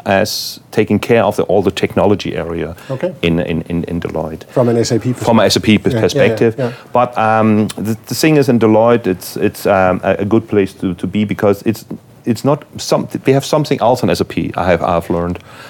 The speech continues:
Speaker 1: So there's a lot of stuff we, we are working with, and how we are organized in a way so that, uh,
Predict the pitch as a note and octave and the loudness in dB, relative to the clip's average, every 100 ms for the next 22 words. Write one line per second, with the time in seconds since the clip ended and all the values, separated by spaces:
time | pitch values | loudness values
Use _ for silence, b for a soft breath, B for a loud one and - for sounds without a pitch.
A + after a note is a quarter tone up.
0 | B - B2 A#2+ C#3 D3+ C#3+ - B2+ E3+ | B 0 2 4 4 2 0 -2 0 0
1 | - - - - A2 A2+ G#2 G#2 F#2+ F#2 | -6 -18 -20 -8 2 2 4 4 4 4
2 | G#2+ C#3 C3 C3+ - B B B B G#2+ | 2 0 2 0 -4 B B B B 0
3 | G#2 G#2+ A#2+ A2+ D#2+ G#2+ G#2 - G#2 B2 | 0 0 2 2 2 2 2 4 4 4
4 | C3+ G2 G2 F#2+ F#2+ F2+ F2+ F#2 G#2 G#2 | 2 2 0 -2 -2 0 2 2 4 2
5 | G#2 - G#2+ G2+ G#2 F#2+ B B - - | 0 0 4 4 4 0 B B -16 -2
6 | G2 F#2 - - F#2 F2+ F2 | 2 2 0 -2 2 4 4